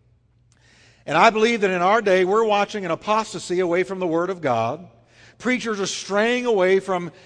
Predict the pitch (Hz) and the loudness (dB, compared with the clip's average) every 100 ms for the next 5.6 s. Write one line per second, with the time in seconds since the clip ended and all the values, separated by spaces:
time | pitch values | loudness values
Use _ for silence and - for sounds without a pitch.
0 | - _ _ - 233 262 - 151 139 190 | -20 _ _ -6 -4 -4 -4 -8 -8 -12
1 | - 120 190 254 240 226 220 202 196 185 | -18 -6 -2 -2 0 0 2 0 2 2
2 | 165 - 151 202 240 240 208 175 208 - | 2 -2 -4 -2 -2 -2 -2 0 -2 -4
3 | 147 156 156 147 127 78 - _ _ - | -8 -4 -4 -2 -8 -8 -18 _ _ -12
4 | 190 233 202 190 190 170 175 160 190 214 | -2 2 2 2 0 -2 -4 -4 -2 -2
5 | - 147 151 87 - | -6 -4 -4 -4 -12